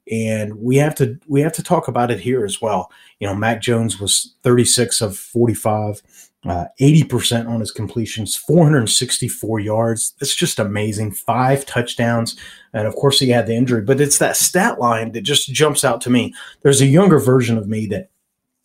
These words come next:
that when I was a boy, I loved, uh, getting into, into baseball. And I think there's a lure to baseball because of the numbers and the stats. And,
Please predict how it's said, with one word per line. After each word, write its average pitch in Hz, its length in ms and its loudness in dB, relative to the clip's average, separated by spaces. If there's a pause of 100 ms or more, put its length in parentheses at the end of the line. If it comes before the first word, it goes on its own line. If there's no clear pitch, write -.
(520)
that 104 260 -6
when 120 160 -4
I 117 60 -4
was 113 120 -4
a 107 40 -6
boy, 113 200 0
I 107 80 -4
loved, 113 360 -2 (360)
uh, 104 260 -4
getting 123 300 4
into, 107 420 0
into 123 220 0
baseball. 95 580 -4
And 98 80 -10
I 117 60 -4
think 123 240 -4
there's 123 200 0
a 107 60 -4
lure 117 420 2
to 107 120 -8
baseball 101 480 -4
because 104 340 -6
of 107 120 -4
the 101 60 -4
numbers 101 440 -4
and 104 140 -6
the 104 60 -6
stats. 95 580 -4
And, 95 160 -10